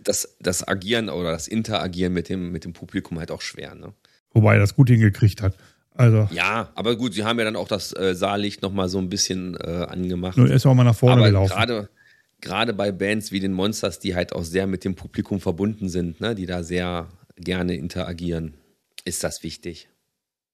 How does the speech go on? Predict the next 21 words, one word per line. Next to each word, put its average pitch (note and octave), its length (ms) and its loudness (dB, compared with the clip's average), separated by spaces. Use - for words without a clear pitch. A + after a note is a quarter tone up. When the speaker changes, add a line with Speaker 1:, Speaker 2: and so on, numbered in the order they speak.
Speaker 2:
Und A2+ 120 4
funktioniert A2+ 460 4
ja G#2+ 120 4
wunderbar, G#2 500 4
wie G2+ 140 4
wir F#2+ 160 4
jetzt F2+ 200 -4
aus A2 200 4
eigener G2+ 280 6
Erfahrung G#2+ 480 6
ja G#2 100 6
nun G#2 260 4
mehrfach G#2+ 420 4
erfahren G#2+ 360 6
Speaker 1:
Mehrfach, F#2+ 240 0
Speaker 2:
haben. G2 120 -8
Speaker 1:
mehrfach, F2+ 540 -6
mehrfach, E2+ 500 -12
genau. E2 400 -18
Speaker 2:
Äh, C#3 220 6
Speaker 1:
Ja. C4+ 320 -2